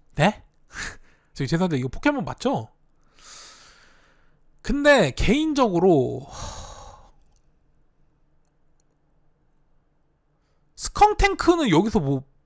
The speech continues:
리전폼 생기면 뭐 어떻게 변하려나? 야부엉이 낫지. 아, 맞잖아. 파라섹트도 진짜 구린 포켓몬 중에 하나긴 해요. 이게 풀벌레라서 진짜 답이 없어.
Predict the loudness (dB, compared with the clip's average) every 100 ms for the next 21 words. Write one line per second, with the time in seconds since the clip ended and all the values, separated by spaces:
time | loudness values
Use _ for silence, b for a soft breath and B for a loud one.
0 | -8 -2 -2 -2 -2 -4 -2 -2 -2 -6
1 | -8 -6 -2 0 2 0 -2 -8 -12 _
2 | _ _ _ -8 2 4 4 0 0 -2
3 | -4 -4 -2 -2 -2 -6 -8 -16 -20 _
4 | -18 -6 -2 2 2 2 -4 -8 _ _
5 | _ _ _ _ _ _ _ _ _ _
6 | _ _ _ _ 0 6 8 8 4 0
7 | 2 2 4 2 2 0 0 0 -2 0
8 | 0 0 0 0 0 2 2 2 -2 -4
9 | -6 -12 -8 -6 0 4 6 8 6 6
10 | 6 4 0 -6 -2 2 2 2 2 2
11 | 0 -14 -14